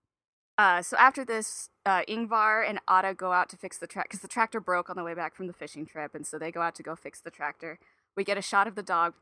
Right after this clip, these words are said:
I only bring up the shot of the dog's body because that, of that lip snarl, and it, it really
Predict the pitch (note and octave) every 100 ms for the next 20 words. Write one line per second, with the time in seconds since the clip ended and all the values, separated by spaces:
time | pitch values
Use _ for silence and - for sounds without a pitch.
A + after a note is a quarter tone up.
0 | - A3 C4+ C4+ C4 B3 A#3 A3 G#3 G#3
1 | G3+ F#3 F3 F3+ F#3+ E3+ F3 E3+ - F#3
2 | D#3+ - E3+ E3+ - F3 D#3+ D3+ F#2 D#3
3 | F3 - - A#3+ A#3 C4 D4 D#4 _ _
4 | _ _ _ _ G3+ G3 F#3+ - _ _
5 | _ _ _ _ - G#3+ _ _ - G3+
6 | G3+ G#3+